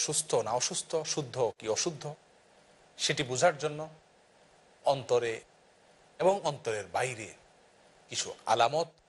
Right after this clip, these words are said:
আল্লাহ সুবহানাহু ওয়া তাআলা আমাদের মাঝে সৃষ্টি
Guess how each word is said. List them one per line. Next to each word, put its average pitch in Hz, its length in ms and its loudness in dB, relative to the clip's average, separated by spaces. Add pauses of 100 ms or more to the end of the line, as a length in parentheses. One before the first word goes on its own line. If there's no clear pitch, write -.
(300)
আল্লাহ 104 260 -10
সুবহানাহু 98 400 -10
ওয়া - 100 -18
তাআলা 87 260 -6 (840)
আমাদের 98 320 -6
মাঝে - 160 -10 (140)
সৃষ্টি - 280 0